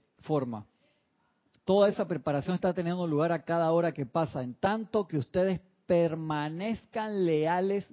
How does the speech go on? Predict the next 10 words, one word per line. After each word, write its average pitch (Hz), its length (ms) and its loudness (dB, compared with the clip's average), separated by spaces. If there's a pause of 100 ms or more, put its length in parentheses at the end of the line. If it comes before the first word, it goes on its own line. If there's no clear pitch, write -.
y 143 180 -6
armoniosos 135 1300 -6 (480)
a 156 120 0
la 135 140 0
gran 196 300 0
luz, 220 420 0 (300)
a 139 100 -4
la 139 140 0
gran 170 340 0
ley 180 340 2